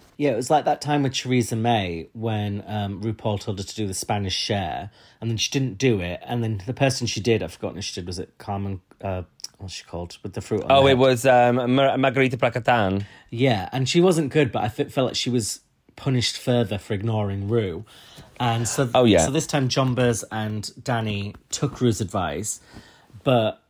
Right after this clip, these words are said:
Speaker 1: um, and I think they were both rewarded for doing it, but I think, I think they would have had better Snatch Games if they'd stuck to their original, um, characters, personally, although we'll never know.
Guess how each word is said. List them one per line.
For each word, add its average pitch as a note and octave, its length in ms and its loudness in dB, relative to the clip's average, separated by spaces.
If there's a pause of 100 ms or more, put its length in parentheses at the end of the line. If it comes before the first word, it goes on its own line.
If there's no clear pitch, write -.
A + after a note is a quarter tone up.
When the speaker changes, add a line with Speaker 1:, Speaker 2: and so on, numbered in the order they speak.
Speaker 1:
um, G#2+ 560 -4 (720)
and B2+ 120 0
I C3 40 4
think D3 240 2
they C#3 100 2
were B2 120 4
both B2 320 2
rewarded A2+ 440 2
for - 120 -12
doing A#2+ 260 0
it, F#2 160 -8
but F#2 60 -6
I G2+ 100 -4
think, C3 380 -6
I B2+ 200 0
think B2+ 280 -6
they A2 100 -2
would G2 120 -6
have F#2+ 60 -10
had F#2 120 -8
better - 160 -8
Snatch - 340 -12
Games F2+ 220 -12
if F2+ 100 -16
they'd F#2 160 -12
stuck - 240 -12
to - 100 -12
their G2+ 140 -6
original, F#2 560 -8 (320)
um, F2 280 -8
characters, - 640 -10
personally, E2 640 -12 (100)
although G2 180 -8
we'll F2+ 140 -8
never F#2 220 -8
know. F2+ 260 -10